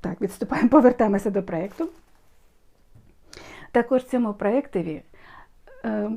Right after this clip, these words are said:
ми будемо розповідати, що про вишивку, історія її виникнення, що означає той або інший малюнок.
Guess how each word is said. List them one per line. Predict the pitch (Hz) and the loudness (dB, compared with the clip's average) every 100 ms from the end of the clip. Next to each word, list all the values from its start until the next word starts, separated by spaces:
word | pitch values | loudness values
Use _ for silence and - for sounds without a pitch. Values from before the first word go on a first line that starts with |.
| - - _ _ _ _ | -12 -20 _ _ _ _
ми | 254 254 | 2 2
будемо | 269 269 240 | 2 2 2
розповідати, | 233 233 214 196 180 214 254 262 - 160 120 - _ _ _ _ _ - | 0 -2 -4 -4 -2 0 0 -2 -8 -8 -8 -16 _ _ _ _ _ -20
що | - - 285 311 311 - _ _ | -16 -2 0 2 -2 -14 _ _
про | - 262 | 0 0
вишивку, | 226 190 175 - - 139 - - _ - _ - | 2 -4 -8 -12 -16 -16 -16 -20 _ -20 _ -10
історія | 233 - 208 208 185 180 170 | -10 -2 2 4 4 2 0
її | 185 180 214 | -2 -4 -4
виникнення, | 190 185 180 - 165 170 | -4 -2 -4 -4 -8 -6
що | 180 302 | -4 -2
означає | 285 214 185 240 240 | -2 -4 -2 0 0
той | 240 233 247 - - | -2 -4 -4 -10 -12
або | 190 175 | -8 -6
інший | 170 196 196 196 185 - | -6 -8 -8 -12 -12 -12
малюнок. | 180 175 170 147 139 | -8 -6 -8 -12 -18